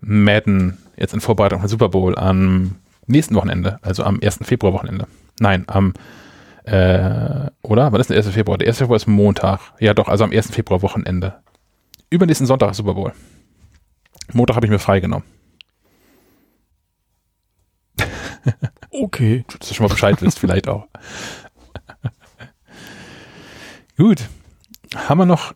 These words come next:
Speaker 1: irgendwelche Themen, die wir vergessen haben?
Speaker 2: Bestimmt. Aber nicht, dass sie mir jetzt einfallen würden. Also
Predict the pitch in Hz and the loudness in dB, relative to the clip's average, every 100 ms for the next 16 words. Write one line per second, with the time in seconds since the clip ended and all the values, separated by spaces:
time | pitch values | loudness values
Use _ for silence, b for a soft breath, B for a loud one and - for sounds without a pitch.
0 | _ 139 143 131 - 143 147 123 123 120 | _ -2 -2 -2 -2 0 2 4 4 4
1 | - - 123 131 123 101 95 90 92 95 | 0 -2 0 0 0 0 2 2 -2 -8
2 | b b b b b _ _ _ - 110 | b b b b b _ _ _ 0 0
3 | - - 135 101 92 - _ _ _ _ | 0 2 2 0 -6 -12 _ _ _ _
4 | _ _ - 104 104 101 117 - 113 107 | _ _ -4 0 2 2 0 0 2 4
5 | 98 113 113 107 95 95 95 104 98 | 2 0 0 0 0 0 0 -2 -2